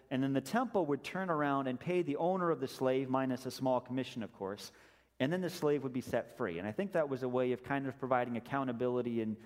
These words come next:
and direction and keeping it a smooth transaction. But then the way people talked about it was that the slave who had been set free had been bought by the god and belonged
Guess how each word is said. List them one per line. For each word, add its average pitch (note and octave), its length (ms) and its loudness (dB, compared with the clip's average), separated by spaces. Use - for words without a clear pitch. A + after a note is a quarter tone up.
and D3+ 160 2
direction C#3 560 2
and B2+ 180 0
keeping C#3+ 340 -2
it B2 100 2
a A#2+ 40 0
smooth C#3 420 -2
transaction. B2+ 840 -2
But E3 140 4
then A#3 100 4
the A3+ 100 4
way G3+ 140 4
people G3 300 0
talked - 440 0
about B2+ 340 4
it B2+ 160 0
was C#3+ 120 0
that D#3+ 160 2
the D#3 80 -2
slave A3+ 480 2
who F#3+ 140 2
had D3+ 100 2
been E3 180 2
set - 380 0
free D3+ 460 2
had D3 240 4
been C#3+ 400 2
bought E3 520 2
by B2+ 140 2
the B2 80 -4
god A2+ 400 -2
and A#2 100 -2
belonged B2 720 0